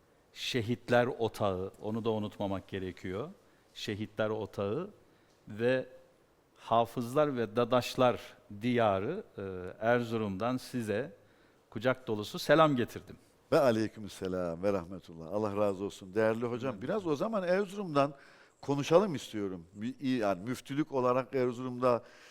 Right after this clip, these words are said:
Speaker 2: neler yapıyorsunuz? Benim klasik bir sorum ama şimdi Erzurum'da ben biraz evvel sizinle konuşurken ilk defa duydum mesela,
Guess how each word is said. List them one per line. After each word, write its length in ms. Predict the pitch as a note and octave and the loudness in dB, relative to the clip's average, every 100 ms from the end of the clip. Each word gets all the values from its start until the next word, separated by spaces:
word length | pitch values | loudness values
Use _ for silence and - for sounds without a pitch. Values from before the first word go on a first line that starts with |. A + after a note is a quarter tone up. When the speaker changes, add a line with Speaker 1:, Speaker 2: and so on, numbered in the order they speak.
| - - | -20 -2
Speaker 2:
neler 300 | B2 C#3 C3+ | 6 8 8
yapıyorsunuz? 640 | A#2+ A2+ A#2 G2+ G#2+ G#2 | 6 2 -2 -4 -6 -2
Benim 220 | A#2 C3 A2 | 0 0 0
klasik 480 | C3+ C#3 B2+ - | 2 2 2 -8
bir 80 | A#2 | -8
sorum 340 | - A#2+ A#2+ C3 | -6 -4 -2 2
ama 360 | F#3 D#3+ F2+ - - | 4 4 2 -4 -18
şimdi 160 | G#2+ | -10
Erzurum'da 720 | F#2 A#2+ E3+ E3+ C#3+ C3+ D#3 D3+ - - _ _ _ _ - | -2 0 0 -4 -4 0 0 -2 -12 -20 _ _ _ _ -4
ben 180 | B2 B2 | -2 4
biraz 260 | C3+ D3+ | 6 8
evvel 460 | D3+ D3 C3 A2+ - | 8 8 6 4 -6
sizinle 360 | - A2 C3 D3 | -12 -8 -6 -6
konuşurken 760 | B2 B2 - D#3+ - D#3+ E3 - _ _ _ - | -6 -10 -8 -8 -4 -6 -6 -16 _ _ _ -10
ilk 340 | F3 - - | -10 -10 2
defa 460 | C#3+ C3 C3 B2 G#2 | 4 6 6 4 2
duydum 400 | A2+ G2+ G#2+ G#2 | -4 -4 -6 -4
mesela, 600 | G#2 A2 G#2 A2+ D3+ | -4 -2 0 0 0